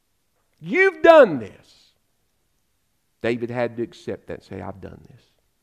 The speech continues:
He agreed with God. It wasn't Bathsheba's fault. It wasn't,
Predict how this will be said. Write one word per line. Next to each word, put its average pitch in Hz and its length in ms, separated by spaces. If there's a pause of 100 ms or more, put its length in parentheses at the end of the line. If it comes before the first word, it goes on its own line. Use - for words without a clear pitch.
(680)
He 226 180
agreed 175 680
with 226 180
God. 214 240
It - 240
wasn't 190 280
Bathsheba's 254 680
fault. 254 440 (260)
It 180 120
wasn't, 165 540